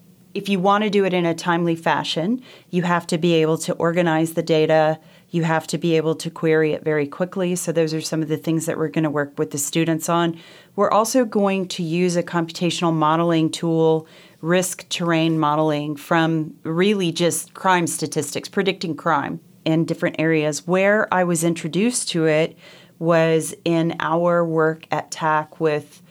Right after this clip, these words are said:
the Cook County Hospital, where they were trying to predict child maltreatment in an effort to be able to put some programs in place to prevent it.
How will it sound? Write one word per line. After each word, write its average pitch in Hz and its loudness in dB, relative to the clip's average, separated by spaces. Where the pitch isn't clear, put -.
the 165 -6
Cook 180 -4
County 165 0
Hospital, 151 -6
where 156 -2
they 156 0
were 156 -2
trying 156 -2
to 160 -4
predict 170 -2
child 165 0
maltreatment 151 -4
in 170 2
an 165 0
effort 165 -2
to 170 -6
be 156 0
able 156 -2
to 156 -8
put 147 -6
some 156 -8
programs 156 -2
in 143 -6
place 143 -2
to - -12
prevent 151 -2
it. - -14